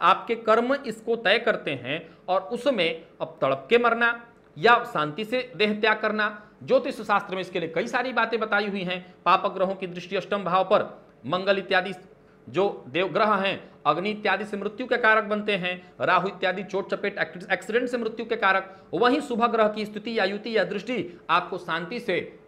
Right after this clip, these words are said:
गंगाजल मुंह में लेते हुए मृत्यु को प्राप्त करा देती है। अंतर इतना ही है कि ये सब प्रारब्ध कर्म है और कर्म के फलस्वरूप ही आपको अपनी मृत्यु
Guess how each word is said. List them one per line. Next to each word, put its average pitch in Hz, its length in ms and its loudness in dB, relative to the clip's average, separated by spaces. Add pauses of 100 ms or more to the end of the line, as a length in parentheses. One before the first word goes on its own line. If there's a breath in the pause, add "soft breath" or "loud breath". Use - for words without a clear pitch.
गंगाजल 160 580 0
मुंह 160 180 -4
में 170 80 0
लेते 160 260 0
हुए 247 180 0
मृत्यु 233 300 -6
को 254 100 -2
प्राप्त 233 340 -2
करा 226 160 2
देती 202 280 -6
है। 147 320 -8 (200)
अंतर 247 360 2
इतना 214 320 -2
ही 226 180 -2
है 240 60 -4
कि 233 140 -10
ये 208 60 -2
सब 262 300 2
प्रारब्ध 202 360 2
कर्म 254 340 2
है 185 360 -2 (100)
और 190 280 2
कर्म 269 240 2
के 262 160 -2
फलस्वरूप 214 640 -4
ही 202 300 -4 (480)
आपको 196 360 2
अपनी 175 200 -6
मृत्यु 170 360 -8